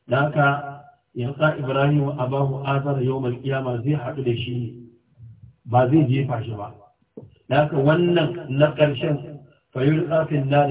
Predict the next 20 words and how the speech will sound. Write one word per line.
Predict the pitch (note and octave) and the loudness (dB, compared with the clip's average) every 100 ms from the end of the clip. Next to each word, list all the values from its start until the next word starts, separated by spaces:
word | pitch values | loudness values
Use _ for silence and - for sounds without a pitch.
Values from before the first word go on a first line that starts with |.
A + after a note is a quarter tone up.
| C3+ | 0
sai | D3+ - | -4 -4
a | C3+ | -6
jefa | A#2+ D3 D3 C#3+ | 0 2 2 0
shi | A#2+ | -2
ainihin | D3 B2+ C#3 C#3 D3 | -6 -4 -2 0 0
wato | B2 A#2+ - A#2 | 0 -2 -6 -8
cikin | - C#3 | -8 -6
wutar. | C3+ C#3 D3 A#2+ - - _ - | -4 -4 -4 -6 -12 -18 _ -6
Don | C3 D3 | 0 2
wutar | C#3+ - - | 2 -2 -2
ai | D#3 | -2
ba | D#3 | -2
ta | C3+ D3+ | -2 -2
Annabi | C3+ C#3 C#3 C#3+ | -2 -2 -2 -2
Ibrahim | A#2+ C3 C#3 B2+ | -2 -2 -2 -2
ba | B2 | -6
ce, | C3 A#2 | -6 -4
ta | - | -2
Allah | C#3 C#3+ B2 | 0 0 -2
ce. | - | -6